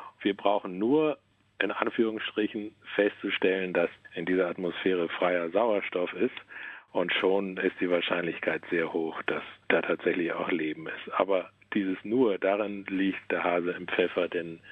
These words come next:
das sind sehr schwierige Beobachtungen, die noch ziemlich fern sind von dem, was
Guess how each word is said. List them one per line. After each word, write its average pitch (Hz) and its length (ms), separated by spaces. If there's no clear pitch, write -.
das 92 160
sind 87 200
sehr 98 240
schwierige 92 480
Beobachtungen, 87 800
die 82 300
noch 90 240
ziemlich 98 260
fern 90 380
sind 87 220
von 85 120
dem, 82 260
was 76 140